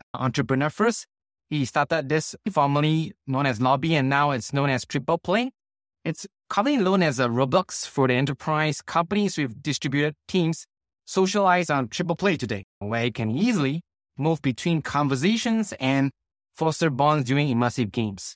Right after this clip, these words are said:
It's a game-driven social network the team is building for enterprise today, but also establishing the technology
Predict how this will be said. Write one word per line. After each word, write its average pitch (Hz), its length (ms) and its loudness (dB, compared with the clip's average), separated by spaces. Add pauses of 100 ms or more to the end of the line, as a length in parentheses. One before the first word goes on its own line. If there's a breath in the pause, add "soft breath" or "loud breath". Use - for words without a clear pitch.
(160)
It's - 220 -6
a 131 240 -2 (380)
game-driven 156 560 0
social 139 340 -2
network 208 480 2 (320)
the 131 80 -8
team 240 300 4
is 147 120 2
building 165 360 2
for 135 340 -4
enterprise 185 440 -2
today, 180 360 -2 (260)
but 196 120 2
also 208 520 4
establishing 170 600 0
the 131 80 -2
technology 208 720 0